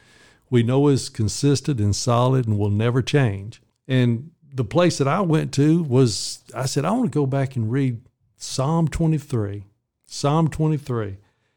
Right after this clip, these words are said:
and just pick out some things out of there which really makes me think of being fulfilled." It, that's, that's the first thing I thought of when I heard that. I know in our guide culture training, we, we lead towards all this,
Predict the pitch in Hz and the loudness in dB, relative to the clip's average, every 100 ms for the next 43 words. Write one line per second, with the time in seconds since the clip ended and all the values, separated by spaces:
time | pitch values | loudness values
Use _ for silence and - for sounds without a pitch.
0 | _ _ _ _ 131 127 127 156 160 - | _ _ _ _ 2 2 2 -2 -2 0
1 | 214 202 170 131 120 98 151 170 139 120 | 0 2 0 2 -2 2 2 4 4 4
2 | 107 117 127 120 117 - 113 123 190 160 | 2 0 -2 -4 -6 -6 -4 0 4 4
3 | 139 143 - _ _ _ _ _ - 127 | 2 0 -10 _ _ _ _ _ 0 2
4 | 151 - 156 143 135 139 175 107 120 131 | 2 0 -4 -4 -6 -6 -6 -6 -6 -4
5 | 131 - - 147 - 190 226 113 107 - | -6 -8 0 0 2 2 2 -2 -4 -16
6 | _ _ - 120 127 131 135 127 139 - | _ _ -8 -6 -2 -4 -4 -4 -4 -2
7 | 131 151 135 151 139 120 - 175 160 117 | -4 -2 -2 -2 -4 -6 -4 -4 0 0
8 | 110 113 110 98 151 107 101 101 - _ | 0 -2 -2 -2 -2 -4 -6 -8 -14 _
9 | _ - - - _ _ - 131 135 165 | _ -20 -20 -20 _ _ 0 6 8 8
10 | 160 139 - 135 120 104 131 139 143 110 | 6 4 2 4 4 2 0 2 0 -2
11 | - 147 - 104 - 160 208 175 127 123 | 0 2 2 -2 0 2 4 6 4 2
12 | - 127 147 170 143 151 139 160 220 - | -2 2 4 4 4 4 6 4 4 4
13 | 143 113 98 107 104 101 104 117 - - | 2 2 0 -2 0 -2 -2 -4 -8 -18